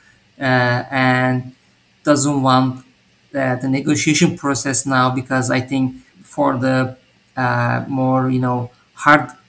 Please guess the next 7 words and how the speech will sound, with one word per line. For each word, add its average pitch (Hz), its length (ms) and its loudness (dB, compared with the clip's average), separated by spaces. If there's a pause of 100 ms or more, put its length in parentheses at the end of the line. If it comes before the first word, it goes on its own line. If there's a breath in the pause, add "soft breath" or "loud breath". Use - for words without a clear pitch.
(420)
right, 131 440 0
the 143 120 -8
kind 139 300 -4
of, 135 160 -8
kind 139 180 -4
of 123 140 -8
more, 135 420 0